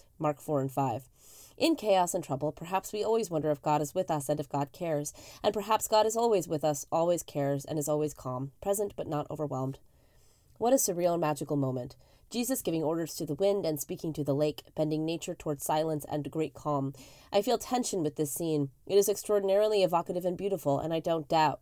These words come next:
doubt God's enormous power to do strange and beautiful things. And yet, this is not usually how God operates. With or without our prayers, overwhelming laws of nature, adjusting science for our benefit.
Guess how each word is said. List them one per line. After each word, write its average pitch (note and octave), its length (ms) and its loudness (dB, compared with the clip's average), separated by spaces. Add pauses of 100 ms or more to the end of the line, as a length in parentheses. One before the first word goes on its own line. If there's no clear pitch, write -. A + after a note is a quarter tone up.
(140)
doubt E3+ 340 4
God's D#3 300 0
enormous D3+ 380 2
power D#3+ 280 0
to C#3 100 -8
do C#3+ 120 -2
strange D3 560 -2
and C#3+ 120 -2
beautiful C#3+ 320 -4
things. C#3 400 -4 (360)
And A#3+ 160 4
yet, E3 240 4 (180)
this G#3 160 0
is G#3 140 -4
not F#3+ 220 0
usually F3+ 340 0
how E3 180 0
God C#3 240 2
operates. C3+ 640 -2 (480)
With A#3 260 2
or F#3 140 2
without F3+ 280 2
our F3+ 100 2
prayers, D3 500 2 (140)
overwhelming F#3 460 2
laws E3 260 0
of - 80 -12
nature, D3 400 0
adjusting F3 420 -2
science D#3 320 -2
for D#3 140 -2
our D3 80 2
benefit. C3+ 420 -2